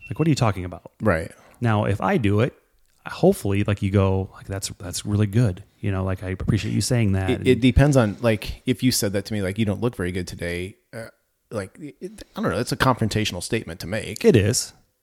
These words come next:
Speaker 2: But
Speaker 1: You,
Speaker 2: if, if you were
Speaker 1: do you wanna fight me right now?
Speaker 2: <laughs> No.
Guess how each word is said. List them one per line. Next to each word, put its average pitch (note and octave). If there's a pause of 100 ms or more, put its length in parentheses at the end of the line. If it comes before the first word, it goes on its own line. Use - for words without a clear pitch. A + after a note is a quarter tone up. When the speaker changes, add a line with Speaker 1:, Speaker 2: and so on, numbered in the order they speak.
(1000)
Speaker 2:
But G2+ (760)
Speaker 1:
You, A#2
Speaker 2:
if, -
if A#2
you B2+
were A#2+
Speaker 1:
do A#2
you B2
wanna A#2+
fight G2+
me G2+
right A#2+
now? D#3
Speaker 2:
<laughs> - (180)
No. -